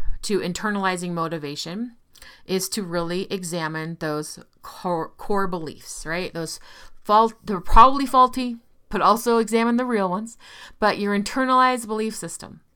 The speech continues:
and sort that out. So if you're trying to do something, you might wanna list out what are, what are those shame gremlins that come in? What is it that I'm telling myself about this that makes me feel like maybe I can't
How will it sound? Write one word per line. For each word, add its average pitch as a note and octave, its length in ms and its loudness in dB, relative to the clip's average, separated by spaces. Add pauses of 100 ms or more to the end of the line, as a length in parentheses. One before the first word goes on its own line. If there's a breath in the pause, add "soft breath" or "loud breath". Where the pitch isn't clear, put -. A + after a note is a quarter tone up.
and G3+ 160 -2
sort B3+ 360 2
that A3 160 -4
out. - 380 -14 (460 loud breath)
So A3 100 -2
if G#3+ 100 -2
you're B3 120 -2
trying C#4 380 4
to C#4+ 80 -2
do C4+ 120 -2
something, D#4+ 480 -4
you A#3 120 0
might G3+ 180 0
wanna G#3+ 220 0
list A3+ 280 -2
out A3+ 240 2
what A3 360 2
are, A#3+ 400 2
what A#3 360 -6
are C#4 120 -2
those C4+ 200 0
shame B3 360 -4
gremlins D#3+ 480 -2
that - 160 -8
come D#3+ 200 -10
in? C#3+ 180 -10 (260 loud breath)
What F#3+ 240 0
is C4+ 120 -2
it C4+ 140 -4
that A#3+ 120 -6
I'm A3 120 -4
telling F#3+ 320 -6
myself E3 400 -6
about D#3+ 320 -4
this D#3 260 -8 (300 loud breath)
that - 160 -6
makes F#3+ 260 -6
me F#3+ 120 -6
feel E3+ 320 -6
like D3+ 320 -8
maybe D#3+ 360 -8
I D#3 140 -10
can't D3+ 580 -14